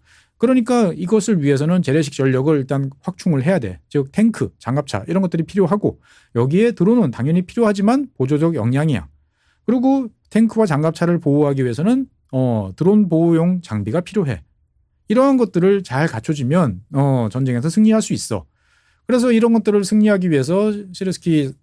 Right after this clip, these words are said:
어, 총사령관은 이천이십오 년에 일단은 보병을 갈아 넣으면서 역량을 집중을 해왔던 거죠. 그런데 이천이십육 년에 이제 페도로프 장관이 이제 국방장관으로 취임을 하면서 이런 것들이 바뀌게 되는 거죠. 그러니까 페도로프 장관은,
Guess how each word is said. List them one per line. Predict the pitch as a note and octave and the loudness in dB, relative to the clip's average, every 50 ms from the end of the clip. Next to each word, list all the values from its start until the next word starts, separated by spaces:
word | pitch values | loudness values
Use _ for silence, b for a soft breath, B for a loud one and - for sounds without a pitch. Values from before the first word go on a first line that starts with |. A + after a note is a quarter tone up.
| _ _ | _ _
어, | D3+ C#3 C#3 C3+ C3 | -4 -2 -2 -2 -2
총사령관은 | - F#3 F#3 E3+ E3+ E3+ D#3+ C#3+ B2 B2 D#3+ G3 F#3 | 0 0 0 2 2 2 0 0 0 0 0 -2 -2
이천이십오 | C#3 C3 - E3 E3+ D3+ C3 A2+ - C#3 C#3 C3+ | -4 -4 -2 -2 0 0 -2 -4 -4 -2 -2 0
년에 | C3 A#2+ A2+ G2+ F2+ b b b b b b | 0 0 0 -2 -4 b b b b b b
일단은 | - E3 E3+ F#3 F3+ F3+ F#3+ F#3+ F3+ F3 E3+ - | -4 -2 0 2 2 2 4 4 2 2 0 0
보병을 | - D3+ C#3+ F3 F3 E3+ D#3+ | -2 -2 0 2 2 2 0
갈아 | E3 - B2 B2+ D3 | 0 -2 -2 -2 0
넣으면서 | C#3 A#2 B2+ C3+ C#3 C3+ B2 A#2 G#2+ C#3+ E3+ G#3 A3+ B3 A#3 - _ _ _ _ _ _ | 0 0 2 2 2 2 0 -2 -2 0 0 0 0 -2 -4 -10 _ _ _ _ _ _
역량을 | - C#3 D3+ D#3 D3+ C#3+ A#2 G2+ F2+ D#2+ _ _ | 0 0 2 2 2 0 0 -2 -4 -8 _ _
집중을 | - C#3+ C3+ - D3 C#3+ D3 D#3+ D3 | -8 -8 -6 -4 -2 0 0 0 0
해왔던 | F3+ G#3 F3+ G#2+ - - E3+ | 0 0 0 -2 -2 -4 -2
거죠. | F3 B2 F2+ - G2 F#2 F2+ - _ _ | -2 -4 -4 -8 -14 -18 -18 -20 _ _
그런데 | - A3 A#3 A#3 A#3+ | -2 0 2 2 4
이천이십육 | A3 F#3 F#3 - A3+ A3+ F#3+ E3 - G3 F3+ E3 D#3+ | 2 2 2 2 2 2 2 2 2 0 2 2 2
년에 | D#3+ D#3 C#3+ C#3 D3+ F#3+ A3+ A3+ b b b b b b b b _ | 2 2 2 2 2 2 0 0 b b b b b b b b _
이제 | D3+ C3+ D3+ C#3+ C#3 | -4 0 0 0 0
페도로프 | - G3 G#3+ G#3 F#3+ F#3+ - A#2+ G2+ - | 0 0 2 2 0 0 -4 -6 -6 -4
장관이 | - B2 C#3+ D#3 D3+ C#3+ C3+ C3+ D3+ E3+ G3+ G3+ F#3 _ _ | -4 -2 -2 0 0 0 0 2 0 0 -2 -2 -6 _ _
이제 | B2 A2 A#2+ A2+ | -12 -8 -6 -6
국방장관으로 | A2+ - C#3 C3+ D#3+ D#3 D3+ B2+ A#2+ A#2+ A#2 A#2+ C3 C#3 C#3 | -6 -6 -6 -4 -2 -2 0 0 0 -2 0 -2 -2 -2 -4
취임을 | C#3 - G3 F#3+ F3 D#3+ D#3 | -4 -2 0 2 2 2 2
하면서 | D#3+ G3 G#3 G3 D#3+ C3 - F3 G#3 B3 C4+ C4 _ _ _ _ | 2 2 2 0 0 0 0 0 0 0 -2 -6 _ _ _ _
이런 | E3 F#3+ F3 | -4 -2 -2
것들이 | D3 C3+ - C#3 | -2 -4 -6 -8
바뀌게 | C#3 - - _ - G#3+ G3+ | -10 -10 -18 _ -2 0 0
되는 | E3+ G3+ G#3+ G#3+ | 2 2 2 2
거죠. | F3+ A#2 F2+ - G#2+ G2 - b b b b b b b b b b | 2 0 -4 -8 -14 -16 -16 b b b b b b b b b b
그러니까 | - A#3+ C#4 A#3+ | -2 -2 -2 0
페도로프 | - C4 B3 C#4 C#4 A#3 - C4 C4 B3+ B3+ A#3+ | 0 0 0 0 -2 -2 -2 -4 -4 -2 -2 -2
장관은, | - E3+ F#3 F#3 G#3 G#3 A3 G#3 D3 A#2 A2 A2+ | 0 0 2 2 4 4 4 2 2 -2 -4 -8